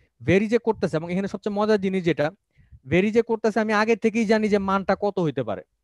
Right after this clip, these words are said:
কিন্তু একটা particular টাইমে কত হবে মানটা, সেটা কিন্তু আমি আগে থেকে বলতে পারি না। আমি জানি যে ঢাকার temperature আমি যখনই মাপি, টাইমটা,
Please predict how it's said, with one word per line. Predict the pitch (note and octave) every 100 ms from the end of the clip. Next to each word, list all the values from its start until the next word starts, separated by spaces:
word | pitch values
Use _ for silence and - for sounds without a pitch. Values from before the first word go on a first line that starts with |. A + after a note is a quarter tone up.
| _ _ _ -
কিন্তু | G3+ G3+ G3+
একটা | F#3+ A3
particular | - A3 A3 A#3+ A#3+ A#3+
টাইমে | - A#3 A#3
কত | A#3 A3+
হবে | A3+ G3+ G3+
মানটা, | G3 F#3
সেটা | F3+ F#3+ G3+
কিন্তু | G#3 G#3
আমি | G#3
আগে | G3+ G3+
থেকে | G3 F#3
বলতে | F#3 G3
পারি | D#3+ G#2+
না। | F2 - - _ _ _ - _ -
আমি | E3+ G3+
জানি | G#3 A#3
যে | A3 G#3
ঢাকার | F3 F3 C#4
temperature | G#3+ G#3 G#3 G#3+
আমি | G3+ F#3+
যখনই | F#3 F#3+ G#3+
মাপি, | A3 G#3 A#3
টাইমটা, | G3 F#3 G3+ A#3